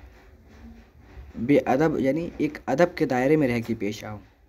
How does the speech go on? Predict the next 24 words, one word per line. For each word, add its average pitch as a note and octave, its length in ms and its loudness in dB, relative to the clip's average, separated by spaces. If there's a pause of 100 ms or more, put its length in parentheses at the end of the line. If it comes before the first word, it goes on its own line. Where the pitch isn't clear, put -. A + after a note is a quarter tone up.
(720)
کہ A2+ 420 4
اگر A#2+ 200 -2
دوست C3 500 -2
اور A#2 220 -2
دشمن A#2 440 -4
اگر B2 200 -2
تم A2+ 180 0
سے C3 200 -2
ملے A2+ 440 2 (580)
تو A2 280 0 (160)
تمہاری C3 320 -2
تعریف B2+ 500 0
کرے، A2 240 -4
نہیں A#2+ 260 -2
یار C3+ 80 -6
واقعی A2 440 -4
لڑکا G#2+ 500 -8
بہت A#2 320 -6
اچھا - 280 -8
ہے، G#2+ 60 -2
دوست A#2+ 320 -6
بہت A2+ 160 -6
اچھا - 320 -8
ہے، G#2 100 -6